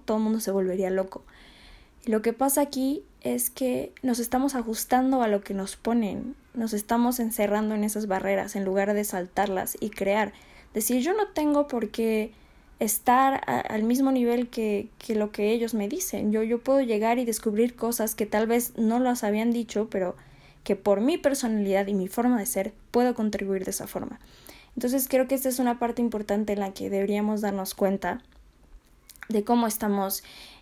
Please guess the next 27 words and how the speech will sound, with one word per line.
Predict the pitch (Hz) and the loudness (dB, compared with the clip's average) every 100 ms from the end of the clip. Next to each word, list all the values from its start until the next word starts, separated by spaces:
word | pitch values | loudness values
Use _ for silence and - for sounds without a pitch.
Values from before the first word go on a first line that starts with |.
| - | -6
eh, | 214 202 196 202 | -2 0 0 2
invirtiendo | 220 208 208 269 285 | 4 2 2 4 6
nuestro | 247 - 190 | 4 0 -2
tiempo | 202 196 202 | 0 0 2
de | 180 | 0
vida | 175 170 185 285 - - - - _ _ - - | 0 -2 -2 -4 -14 -20 -20 -20 _ _ -14 -4
y | 214 208 202 - - | -2 0 0 -4 -6
utilizando | 214 233 220 214 - 285 285 240 185 247 | -4 -2 0 2 4 6 6 6 2 -2
las, | 208 190 190 - - | 0 0 0 -8 -4
las | 214 196 | -4 -2
cosas | 233 233 - | -2 -2 -4
que | 208 | -4
tenemos | 202 208 | -4 -4
a | 185 | -4
nuestro | 185 - | -6 -4
alrededor. | 196 196 185 190 214 226 | -4 -2 -2 0 -2 0
Creo | 269 277 | 0 0
que | 311 311 - - - - _ | 0 -6 -8 -20 -20 -20 _
estos | - 269 - 285 269 | 0 0 2 0 2
medios | 247 254 233 233 | 4 4 2 2
son, | 233 220 - | -2 -2 -6
son | - 269 | 0 4
muy | 277 330 339 | 6 6 2
eficientes. | 214 202 220 208 160 - | 0 0 2 2 0 -4
Creo | 208 214 | -2 -2
que, | 214 226 220 - - - - - - - - - - - | 2 0 0 -8 -20 -20 -20 -20 -20 -20 -20 -20 -20 0
eh, | 233 202 202 - | 4 4 4 0